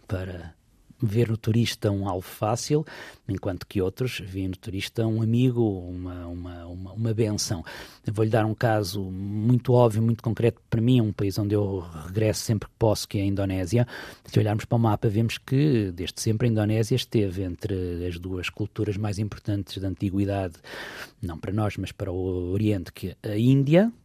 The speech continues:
e a China. Portanto, os indonésios sempre, eh, viram na chegada de um barco que vinha ou da China ou da Índia a possibilidade de aprender, de renovar, inovar. De facto,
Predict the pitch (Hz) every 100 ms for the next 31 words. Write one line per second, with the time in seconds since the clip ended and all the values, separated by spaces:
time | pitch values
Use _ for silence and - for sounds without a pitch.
0 | _ - _ 117 104 92 - 98 85 78
1 | _ - - 117 120 120 143 139 123 104
2 | 87 117 120 - 131 127 139 135 - 123
3 | 113 110 104 110 165 147 113 101 139 135
4 | - 117 127 113 104 98 98 104 107 120
5 | 113 92 - - - 95 110 98 95 -
6 | 101 98 98 - 113 90 87 92 95 92
7 | 104 117 - - - - - - - -
8 | - 139 123 120 110 110 110 107 110 110
9 | 104 101 107 123 120 98 95 95 92 90
10 | 92 92 92 92 - 95 107 98 110 107
11 | 110 113 107 101 - 101 107 113 101 -
12 | - 92 - 110